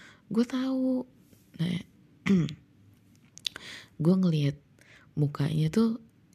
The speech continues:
jadi kayak nggak cuma sekali gitu loh. Beberapa kali kan. Itulah kenapa mukanya dia itu melekat gitu loh. Jadi kayak,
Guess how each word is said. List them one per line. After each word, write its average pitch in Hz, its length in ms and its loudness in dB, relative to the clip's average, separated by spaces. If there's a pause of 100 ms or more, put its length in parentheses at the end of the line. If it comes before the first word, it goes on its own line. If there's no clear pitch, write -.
jadi 151 400 2
kayak 175 240 0
nggak - 160 0
cuma 156 160 0
sekali 160 560 -2
gitu 180 320 2
loh. 175 240 4 (720)
Beberapa 151 400 2
kali 190 400 0
kan. 160 480 -2 (320)
Itulah 220 560 0
kenapa 165 640 0 (720)
mukanya 170 480 2
dia 151 240 0
itu 165 240 0
melekat 208 640 0 (160)
gitu 180 240 2
loh. 151 160 0
Jadi 160 240 0
kayak, 185 260 2